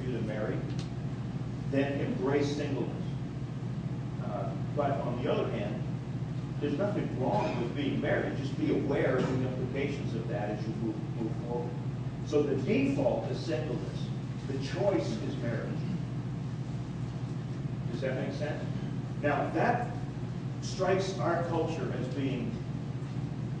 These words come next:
"What? How, how, what?" Every push, I, I just noticed how much of our advertising is not necessarily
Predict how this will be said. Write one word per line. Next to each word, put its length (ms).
"What? 300
How, 140
how, 180
what?" 200
Every 300
push, 280
I, 80
I 240
just 200
noticed 380
how 100
much 300
of 140
our 220
advertising 760
is 140
not 280
necessarily 560